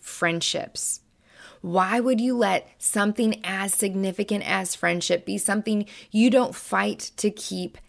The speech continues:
healthy? Fight for healthy friendship. Fight for healthy friendship. I'm gonna say it one more time. Fight for healthy friendship. So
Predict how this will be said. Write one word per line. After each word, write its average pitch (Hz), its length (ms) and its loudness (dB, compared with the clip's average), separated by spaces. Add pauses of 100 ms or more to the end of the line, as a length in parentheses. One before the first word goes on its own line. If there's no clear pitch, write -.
(120)
healthy? - 680 -6 (880)
Fight - 580 0
for 208 260 0
healthy 170 520 -4
friendship. 156 680 -8 (340)
Fight 190 600 -6 (140)
for 214 320 0
healthy 175 840 -8 (220)
friendship. - 760 -10 (340)
I'm 170 60 -10
gonna 160 80 -4
say 160 140 0
it 156 40 -2
one 160 120 -4
more 170 80 -4
time. 160 260 -8
Fight - 580 -4
for 185 200 2
healthy 160 400 -2
friendship. 156 360 -4
So 220 560 4